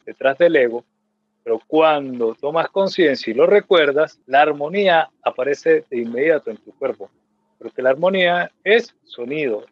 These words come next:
onda, es energía. Así como la música. La música, escucha el sonido, es energía. Entonces, cuando una música es armónica,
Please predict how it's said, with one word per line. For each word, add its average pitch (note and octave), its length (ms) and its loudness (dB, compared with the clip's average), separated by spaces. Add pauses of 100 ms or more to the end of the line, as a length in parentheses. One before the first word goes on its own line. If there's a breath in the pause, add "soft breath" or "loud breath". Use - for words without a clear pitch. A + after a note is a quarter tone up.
onda, C3 480 -2
es C3+ 180 -4
energía. C3+ 580 -2 (120)
Así - 160 -16
como D#3 240 0
la A2+ 100 2
música. C#3 400 -2
La G#2+ 120 0
música, D#3 400 2
escucha E3 340 0
el F3+ 80 2
sonido, E3+ 300 0
es C#3+ 100 -2
energía. D3+ 580 0 (220)
Entonces, - 220 -18
cuando B2 200 -8
una D#3 160 -2
música F#3 460 0
es D3 60 2
armónica, F3 760 0